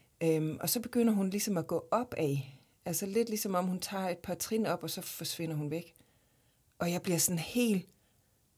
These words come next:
"Ej, det var mærkeligt." Det var for det første virkelig mærkeligt, de ikke kunne se det. Og for det andet, det der med, at hun gik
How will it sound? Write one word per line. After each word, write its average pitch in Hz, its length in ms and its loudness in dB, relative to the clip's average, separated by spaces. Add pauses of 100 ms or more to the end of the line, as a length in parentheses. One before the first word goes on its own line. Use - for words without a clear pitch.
(540)
"Ej, 131 120 -4 (100)
det 196 100 -8
var 160 80 -10
mærkeligt." - 520 -14 (640)
Det 156 80 -6
var 139 100 -2
for - 200 -4
det 147 100 -2
første 190 360 -2 (200)
virkelig 220 280 -2
mærkeligt, 165 340 -2
de 175 60 -4
ikke 175 140 -4
kunne 156 140 -6
se 226 280 0
det. 202 120 0 (920)
Og 175 120 2
for 185 140 4
det 170 80 4
andet, 190 320 4
det 170 100 0
der 170 100 4
med, 165 100 0
at 156 100 0
hun 156 120 -4
gik - 120 -10